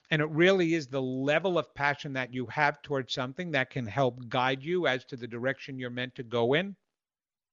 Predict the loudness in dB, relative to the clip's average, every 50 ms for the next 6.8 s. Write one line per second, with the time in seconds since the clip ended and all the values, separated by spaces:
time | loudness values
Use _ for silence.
0 | _ _ _ _ _ _ -20 -20 -20 -20 -20 -18 -16 -4 4 8 8 8 6 6
1 | 4 4 6 6 4 4 4 4 4 4 2 -2 0 2 2 2 0 0 0 0
2 | 0 0 -4 -10 -10 _ 0 2 2 2 2 -2 0 8 12 12 12 12 12 12
3 | 6 2 6 8 8 8 8 6 6 2 2 2 -2 -8 -4 -2 0 2 2 2
4 | 0 -2 -6 -10 -12 -14 -14 -16 _ _ 0 0 0 0 0 -2 2 2 2 2
5 | 2 2 4 4 4 4 2 0 0 0 4 4 4 4 4 0 -2 -2 -6 -6
6 | -10 -16 -16 -4 2 4 6 6 6 6 6 6 6 6 4 4